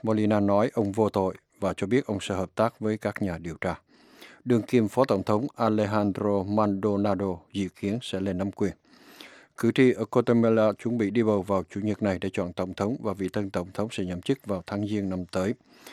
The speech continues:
Vụ tranh cãi này làm bùng ra những vụ xuống đường biểu tình trong nhiều tháng. Những người biểu tình cũng đòi hoãn lại cuộc đầu phiếu ngày Chủ nhật. Tổ chức Y tế Thế giới một lần nữa tuyên bố Liberia hết dịch Ebola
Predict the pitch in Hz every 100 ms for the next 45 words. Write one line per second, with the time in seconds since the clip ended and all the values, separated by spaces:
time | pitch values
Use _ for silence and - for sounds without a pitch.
0 | - - - 107 101 123 117 104 110 101
1 | 101 98 92 101 104 98 95 98 123 127
2 | 117 95 95 95 104 90 101 98 92 -
3 | 95 135 _ _ _ - _ 110 113 101
4 | 92 98 - 104 92 - 98 110 98 92
5 | - 101 101 95 98 - 95 85 98 107
6 | - - 85 - 95 101 90 _ _ _
7 | _ _ _ _ _ _ _ _ _ _
8 | _ _ _ _ _ _ - 110 190 156
9 | 139 139 139 139 151 127 104 104 104 113
10 | 135 120 110 139 139 113 110 110 110 95
11 | 98 143 131 107 - 110 104 107 104